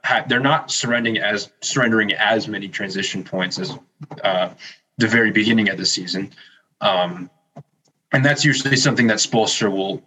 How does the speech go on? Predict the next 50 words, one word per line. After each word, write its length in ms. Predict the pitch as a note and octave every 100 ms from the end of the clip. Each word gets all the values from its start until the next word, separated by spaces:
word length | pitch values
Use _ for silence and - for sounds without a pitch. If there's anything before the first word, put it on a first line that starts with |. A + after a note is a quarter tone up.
| _
like, 220 | G#2+ F#2+
hammer 580 | - G#2 F#2+ F#2+ F#2+ - -
and, 220 | G#2+ G2
like, 240 | F#2+ F#2 -
get 240 | G#2 F#2+
rid 160 | G2 F#2+
of, 120 | F#2
is 200 | F#2+ -
the 120 | -
transition 580 | - G#2 F#2+ G2+ - G2
points 340 | - F#2+ F#2 F#2+
and 120 | F2+ - - -
getting 220 | A2+ G#2+
back 260 | A2 G2+ G#2
in 80 | G2
transition 580 | G2 F#2+ G2 F#2 G2+
and 140 | F#2+ G2
communicating 600 | G#2 G2 G2+ F#2+ F#2 F#2
and 80 | -
stuff 280 | G2+ F#2+
like 200 | G2 F#2+
that. 280 | G2 F#2+ F#2+
But 180 | G#2+ F#2 - - - C#3
Indiana's 380 | C3+ C#3 B2+
still 200 | - C3+ A#2+
a 40 |
team 240 | - C3+ C3
that 100 | A2+
will 100 | G2+
push 240 | A#2 -
the 80 | G#2+
pace. 320 | A2 A2 G2+
I 40 | G2+
mean, 140 | F#2+
Tyrese 440 | A2 G#2 G#2+ G#2
is 100 | G2+
Tyrese. 640 | - G2+ F#2+ F#2+ G2+ - - _ _ _ _ -
I 80 |
mean, 180 | G2+ F#2+
he's 280 | G2+ F#2+ -
been 320 | G#2 G2 G2+
awesome 420 | F2+ F#2 - G#2 G2
this 220 | F#2 -
year. 220 | F#2+ F#2+
I 40 | F#2
mean, 200 | G2 F#2
Buddy's 360 | G2 F#2+ G2
been 180 | - G2+
really 240 | G2 G2 F2+
good. 480 | G2+ G2 G2 F#2